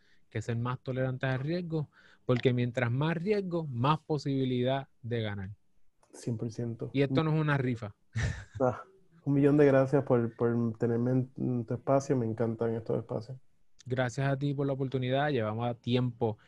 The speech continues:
Speaker 1: que sabía que, que en algún momento estaba buscando dónde podíamos colaborar y te agradezco muchísimo por esta oportunidad. Así que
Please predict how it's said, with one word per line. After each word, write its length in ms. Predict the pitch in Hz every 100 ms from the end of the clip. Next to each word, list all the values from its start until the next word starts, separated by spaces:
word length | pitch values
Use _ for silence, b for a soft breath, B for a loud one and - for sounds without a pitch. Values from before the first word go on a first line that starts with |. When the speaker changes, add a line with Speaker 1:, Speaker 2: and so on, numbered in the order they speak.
| b
Speaker 1:
que 120 | - 110
sabía 320 | 110 104 107
que, 320 | 120 120 113
que 80 | 117
en 80 | 110
algún 220 | 107 110
momento 200 | 110 120
estaba 200 | 117 110
buscando 580 | 123 - 117 117 113 107
dónde 300 | 113 113 113
podíamos 480 | 113 107 104 110 107 -
colaborar 540 | - 110 107 104 110 117
y 100 | 110
te 100 | 104
agradezco 440 | 101 101 104 -
muchísimo 420 | 113 107 107 117 110
por 120 | 107
esta 160 | 101 110
oportunidad. 460 | 110 113 107 110
Así 240 | 113 - 101
que 280 | 110 101